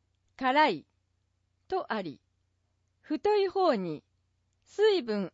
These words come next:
多い、甘いとあります。イラスト終わり。写真。削り節のかかった輪切りの大根が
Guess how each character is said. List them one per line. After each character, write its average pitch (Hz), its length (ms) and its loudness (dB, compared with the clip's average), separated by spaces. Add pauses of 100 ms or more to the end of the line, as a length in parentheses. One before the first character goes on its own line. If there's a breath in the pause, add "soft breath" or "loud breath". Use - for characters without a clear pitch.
多 285 300 2
い、 151 200 -6 (460)
甘 302 380 2
い 185 200 -6 (640)
と 349 240 -4
あ 185 100 -6
り 160 140 -8
ま 135 160 -10
す。 - 320 -20 (1600)
イ 202 140 -10
ラ 214 160 -4
ス - 100 -20
ト 196 220 -8
終 160 140 -14
わ 139 120 -10
り。 131 200 -18 (1300)
写 208 160 -4
真。 208 440 -12 (1000)
削 311 280 0
り 381 140 0
節 311 260 -4
の 302 140 -2
か 254 160 -4
か 262 120 -2
っ 247 80 -2 (160)
た 160 240 -6
輪 226 160 -2
切 349 160 0
り 392 100 -6
の 339 140 0
大 277 280 0
根 240 260 -4
が 180 160 -8